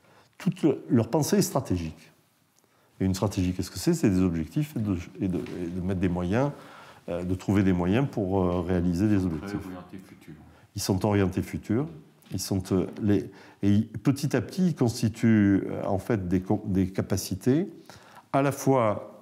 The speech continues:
Speaker 1: de, de, d'imaginer l'objectif étant réalisé et d'avoir une vision du futur. Donc, naturellement, ils se constituent,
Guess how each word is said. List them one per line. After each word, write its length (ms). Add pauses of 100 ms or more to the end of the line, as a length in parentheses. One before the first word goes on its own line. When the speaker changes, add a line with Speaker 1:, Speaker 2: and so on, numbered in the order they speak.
Speaker 1:
de, 580
de, 680 (960)
d'imaginer 600
l'objectif 500
étant 240
réalisé 480 (1500)
et 160
d'avoir 380
une 100
vision 360
du 100
futur. 500 (300)
Donc, 280
naturellement, 1160 (640)
ils 100
se 140
constituent, 840